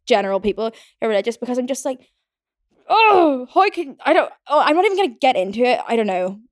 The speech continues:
'Cause some people are gonna be listening to this and be like, "I'm religious," but, like, I have no problem with that. Like, I actually think it's a really, really nice thing. Brings a lot of people together, you know,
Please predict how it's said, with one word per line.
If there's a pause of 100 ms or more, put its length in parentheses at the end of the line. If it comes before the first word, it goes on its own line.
'Cause
some
people
are
gonna
be
listening
to
this
and
be
like,
"I'm
religious,"
but,
like,
I
have
no
problem
with
that.
Like,
I
actually
think
it's
a
really,
really
nice
thing. (300)
Brings
a
lot
of
people
together,
you
know,